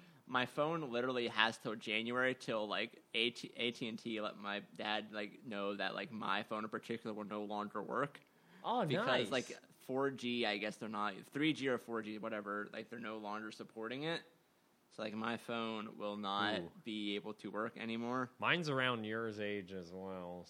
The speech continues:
Speaker 2: so yeesh.
Speaker 1: Well, what is yours, Jared? Are you,
Speaker 2: Uh,
Speaker 1: do you have, like, a five or whatever?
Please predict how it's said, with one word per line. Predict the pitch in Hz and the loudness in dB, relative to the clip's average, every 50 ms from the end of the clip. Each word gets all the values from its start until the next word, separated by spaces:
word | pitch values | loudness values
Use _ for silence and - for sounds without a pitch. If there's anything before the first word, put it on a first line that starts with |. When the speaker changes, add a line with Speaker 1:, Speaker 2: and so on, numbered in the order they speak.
| - - | -16 -14
Speaker 2:
so | 90 87 87 87 85 92 | -12 -12 -10 -10 -10 -4
yeesh. | 117 165 202 214 185 135 - - - - - - | 0 0 2 2 2 0 -2 -4 -6 -10 -12 -6
Speaker 1:
Well, | - 127 | -2 2
what | 131 170 196 202 | 4 4 4 4
is | 165 131 | 4 0
yours, | 156 175 185 131 - | 0 -2 -2 -4 -4
Jared? | - - 107 101 110 127 143 147 131 135 - _ _ _ _ _ _ _ _ - | -4 -4 -2 0 0 0 -2 -4 -8 -12 -18 _ _ _ _ _ _ _ _ -10
Are | 101 107 113 113 113 | -6 -4 -2 0 0
you, | 117 127 | 0 0
Speaker 2:
Uh, | 120 110 | 0 0
Speaker 1:
do | 131 147 | 0 0
you | |
have, | 160 156 147 | 0 2 2
like, | 156 151 151 | 0 0 0
a | 143 | 0
five | - - 139 131 139 147 156 156 156 | 0 2 4 6 6 6 4 4 2
or | 156 | 0
whatever? | 156 156 156 156 156 160 165 160 165 | 0 0 0 0 0 0 0 0 -2